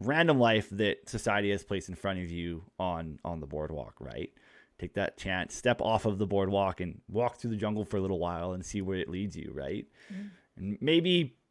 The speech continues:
Speaker 1: halfway through the jungle, you realize, "I need the stability of society, and I need the comfort of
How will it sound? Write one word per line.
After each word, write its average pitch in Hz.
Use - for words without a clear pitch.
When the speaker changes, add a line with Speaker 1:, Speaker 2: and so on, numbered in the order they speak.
Speaker 1:
halfway 127
through 139
the 135
jungle, 123
you 113
realize, 107
"I 139
need 107
the 95
stability 104
of 87
society, 101
and 101
I 98
need 98
the 92
comfort 123
of 95